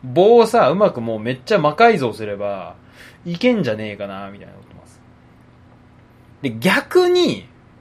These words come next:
飛び込みは、もうあの、地面。あの、自分で頑張ってジャンプしてね、みたいな。マリオみたいな感じで、三メートルか、七、五メートルか。<laughs> そっからこ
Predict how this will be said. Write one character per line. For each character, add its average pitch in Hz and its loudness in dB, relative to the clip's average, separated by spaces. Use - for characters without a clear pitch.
飛 202 2
び 262 2
込 285 2
み 269 0
は、 226 0
も 127 -2
う 101 -8
あ 113 -8
の、 107 -12
地 165 -2
面。 127 -6
あ 120 -8
の、 110 -10
自 147 -2
分 262 4
で 254 4
頑 240 4
張 180 2
っ 240 -4
て 123 -4
ジ 147 2
ャ 143 6
ン 127 -4
プ 117 -8
し - -14
て 120 -6
ね、 110 -10
み 107 -16
た 107 -6
い - -8
な。 123 -4
マ 170 6
リ 202 0
オ 160 4
み 123 -2
た 113 -4
い 104 -8
な 107 -8
感 107 -10
じ 110 -16
で、 101 -10
三 214 -2
メ 220 2
ー 214 0
ト 139 2
ル 117 -4
か、 101 -8
七、 139 -4
五 139 -2
メ 160 2
ー 160 2
ト 135 -4
ル 104 -8
か。 117 -8
<laughs> 165 -16
そ 247 0
っ - -8
か 277 8
ら 262 10
こ 254 8